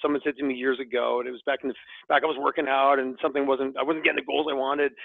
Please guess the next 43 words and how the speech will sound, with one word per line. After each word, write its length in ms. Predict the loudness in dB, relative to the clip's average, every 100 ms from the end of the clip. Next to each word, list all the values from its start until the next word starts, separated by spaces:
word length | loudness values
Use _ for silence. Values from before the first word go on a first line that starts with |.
| -18 -8 2
and 140 | 4
they 80 | 4
just 140 | 4
looked 160 | 0 2
at 60 | 0
me 80 |
and 100 | 0 2
said, 140 | 0
"Hey, 200 | 2 0
it's 100 | -2
simple. 320 | -2 2 0 -2 -6
Do 80 | -2
your 100 | 0
beha-, 320 | 4 4 4
does 120 | -2
your 100 | 2
behavior 340 | 4 4 4
match 220 | 4 2 0
your 80 | -4
goals?" 360 | -4 -6 -6 -14 -20 _ _ _ _ -2
And 260 | 2 2 4
I've 200 | 2 4
kept 180 | 2 4
that 200 | 6 6 4 _ 0
up 180 | 2 2 -6 -12 -4
on 140 | 0
my 220 | 0 0 -2
computer 480 | -4 -4 0 2 4
in 80 | 4
my 120 | 4
office, 420 | 6 4 4 -2 0
stuck 180 | -2 0
on 120 | 0
the 60 |
wall, 300 | 0 2 2
above 220 | 2 0 -2
the 80 | -4
door, 440 | 0 2 2 0 -6
over, 260 | -4 -4 -2
over 160 | -2 0
the 100 | 2
last 280 | 2 2 0
probably 200 | -6